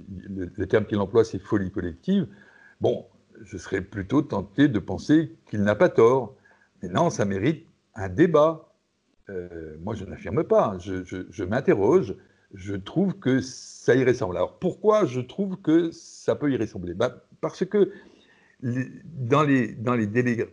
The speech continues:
collectifs, il y a aussi des symptômes. Comme pour ce qui est de, du rhume ou de la, de l'appendicite, il y a des symptômes. C'est quoi les symptômes ? Eh bien, les symptômes qu'on trouve également dans les dé-, dans les délires individuels.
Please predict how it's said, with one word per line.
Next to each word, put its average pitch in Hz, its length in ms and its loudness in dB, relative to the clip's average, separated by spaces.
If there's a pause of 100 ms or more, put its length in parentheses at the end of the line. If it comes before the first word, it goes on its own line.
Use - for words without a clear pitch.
collectifs, 98 680 -2 (400)
il 107 200 -2
y 127 80 6
a 135 80 8
aussi 113 260 2
des 180 100 2
symptômes. 180 640 2 (1160)
Comme 104 240 2
pour 95 260 -10
ce - 100 -20
qui 95 140 -6
est - 20 -6
de, 87 240 -6
du 85 180 -10
rhume 107 280 -2
ou 95 40 -2
de 85 80 -8
la, 82 160 -2
de 87 100 -6
l'appendicite, 92 560 -4
il 175 40 0
y 156 40 8
a 151 40 6
des 151 80 2
symptômes. 104 520 -2 (400)
C'est - 220 -4
quoi 147 160 6
les 123 80 2
symptômes ? 101 540 -4
Eh 98 40 -2
bien, 175 280 0
les 131 80 -2
symptômes 139 420 0
qu'on 117 160 -2
trouve 151 220 0
également 123 460 2
dans 123 160 4
les 107 120 2
dé-, 104 260 -2
dans 104 180 -4
les 104 120 2
délires 113 320 0
individuels. 123 640 2